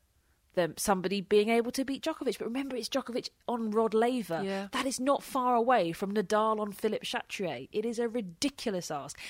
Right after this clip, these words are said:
Speaker 1: Even D-, Nadal got chopped by Djokovic last time they played on Rod Laver, and Djokovic got chopped by Nadal on Philippe Chatrier. That's how tough it is. That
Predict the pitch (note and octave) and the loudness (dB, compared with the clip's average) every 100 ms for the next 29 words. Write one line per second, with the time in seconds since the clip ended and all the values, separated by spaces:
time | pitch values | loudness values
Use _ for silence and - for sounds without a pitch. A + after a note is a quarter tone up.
0 | - B3+ C#4 C4 B3+ A#3 G3+ B3 A3 B3+ | -8 -4 -2 -2 -2 -4 -2 -4 6 8
1 | C#4 G#3 D#3+ - - - - F#3+ - - | 10 6 4 -4 -14 -4 0 0 0 -2
2 | A3 - - - - - G3 F#3 F3 G3+ | -2 -6 -14 -14 -20 0 2 2 2 0
3 | F3+ E3+ E3+ F#3+ F3 - F3+ E3+ E3 - | 0 -2 -2 0 -2 0 -2 0 -2 0
4 | E3+ E3 D#3 D#3+ D#3 D#3 D#3 D3 D3+ - | 0 0 0 -2 -2 -2 -2 -6 -8 -12
5 | - - G#3+ - B3+ - F#3+ G3 - - | -2 0 0 2 0 2 -2 -2 -4 -2
6 | - - - - - - G3 F#3+ F3+ F#3 | 0 0 -2 -2 -4 -2 0 2 4 6
7 | F3 E3+ - - F#3 F3+ G3 - - F#3+ | 6 6 0 -2 0 0 0 0 0 -2
8 | - D#3 - - F#3 B3+ A#3+ A3+ B3+ A#3 | -2 -6 -6 -10 4 4 4 -2 -2 -2
9 | B3 - G3+ A#3+ E3 - - - A3 - | -4 0 4 4 2 -4 -14 -4 -2 -2